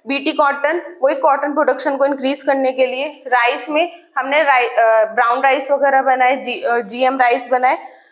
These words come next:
जीएम मतलब genetically modified food। Rice की production increase करी, rice जिसमें proteins वगैरह ज्यादा हो, ऐसा rice produce करा हमने।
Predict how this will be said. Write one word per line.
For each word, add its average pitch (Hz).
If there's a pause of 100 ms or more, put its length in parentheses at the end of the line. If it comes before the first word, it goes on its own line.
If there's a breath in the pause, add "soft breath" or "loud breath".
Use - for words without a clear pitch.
(220 loud breath)
जीएम 311
मतलब 320
genetically 262
modified 262
food। 185 (1800)
Rice 233
की 320
production 277
increase 277
करी, 269
rice 254
जिसमें 277
proteins 285
वगैरह 269
ज्यादा 240
हो, 254
ऐसा 247
rice 240
produce 247
करा 226
हमने। 226